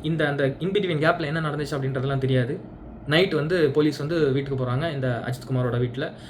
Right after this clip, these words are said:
அஜித் குமாரும் அவங்க தம்பி வந்து சாப்பிட்டுட்டு இருக்காங்க. அவனுக்கு, இவன் தான் மூத்த பையன், அவனுக்கு ஒரு தம்பி இருக்காங்களா நவீன் அப்படின்னு சொல்லிட்டு. அந்த தம்பியை சாப்பிட்டுட்டு இருக்காங்க. தூக்கிட்டு வராங்க போலீஸ், வல்-,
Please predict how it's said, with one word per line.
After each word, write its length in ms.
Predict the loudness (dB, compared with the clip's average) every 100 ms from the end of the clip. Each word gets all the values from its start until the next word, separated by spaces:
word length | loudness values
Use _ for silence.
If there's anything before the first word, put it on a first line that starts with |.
| -2
அஜித் 240 | -2 -2
குமாரும் 260 | -2 0 2
அவங்க 160 | 0
தம்பி 320 | 0 -2 -2 -2
வந்து 180 | -2 0
சாப்பிட்டுட்டு 200 | -2 -2
இருக்காங்க. 300 | -4 -4 0
அவனுக்கு, 340 | 0 0 -2
இவன் 140 | -2 0
தான் 140 | 0
மூத்த 180 | 0 -2
பையன், 260 | 0 0
அவனுக்கு 260 | -2 -4 -2
ஒரு 80 | -2
தம்பி 220 | -2 0
இருக்காங்களா 340 | 0 -2 -6
நவீன் 360 | -6 0 2 0 -2
அப்படின்னு 140 | -8
சொல்லிட்டு. 340 | -8 -8 -8 -12 -14 -16
அந்த 160 | -4 4
தம்பியை 280 | 4 4 2
சாப்பிட்டுட்டு 220 | 2 0
இருக்காங்க. 640 | 0 2 2 4 4 2 -2 -8 -16 -14 -2
தூக்கிட்டு 180 | 2 4
வராங்க 260 | 4 2
போலீஸ், 380 | 2 4 2 2
வல்-, 520 | 2 2 0 -4 -4